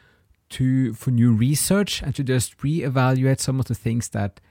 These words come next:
is often seen as kind of settled and sorted science, which has, especially in the case of cell biology and kind of the,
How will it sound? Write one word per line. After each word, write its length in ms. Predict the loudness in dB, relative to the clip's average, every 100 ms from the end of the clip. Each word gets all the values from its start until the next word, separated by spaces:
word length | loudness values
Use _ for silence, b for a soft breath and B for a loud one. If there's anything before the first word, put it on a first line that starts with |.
| b b -8
is 160 | -2
often 240 | 0 0 -2
seen 400 | -2 0 0 0
as 200 | -2 -4
kind 160 | -6
of 40 | -4
settled 520 | -4 0 0 0 -2
and 120 | -4
sorted 400 | -2 -2 -2 -4 -4
science, 640 | 0 0 0 -2 -6 -12 _ _
which 280 | -6 -4 -6
has, 420 | -4 -4 -4 -8 B B B B B
especially 600 | -8 0 0 2 0 2
in 120 | 0
the 60 | 0
case 280 | 0 -2 -2
of 100 | -2
cell 260 | 0 0
biology 720 | 2 2 2 0 -2 -2 -4 -4
and 140 | -4
kind 120 | -6
of 80 | -8
the, 180 | -8